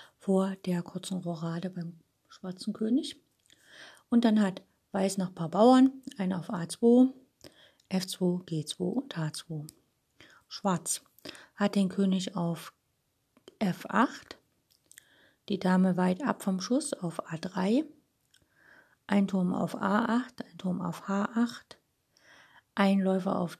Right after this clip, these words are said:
D vier und auch die Springer auf schwarzen Feldern, nämlich den einen auf D acht und den anderen auf E sieben.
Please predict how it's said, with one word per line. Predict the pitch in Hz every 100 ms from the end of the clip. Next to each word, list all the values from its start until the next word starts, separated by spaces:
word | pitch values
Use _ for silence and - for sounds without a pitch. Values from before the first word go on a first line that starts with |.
| -
D | 175 165
vier | 160 202 226 269 294 - - _ _ _ _ _ - _ _
und | 202 208 220 220 -
auch | 190 196 190 190 180 -
die | 196
Springer | 185 - 190 185 185
auf | 165
schwarzen | - 180 - 180
Feldern, | 185 185 202 233 208
nämlich | 185 196
den | - 185 202
einen | 180 180
auf | 180 165
D | - 233 277
acht | 226 226 -
und | 202 190
den | 190
anderen | 165 160 170
auf | 185 156
E | 240 226
sieben. | - 160 156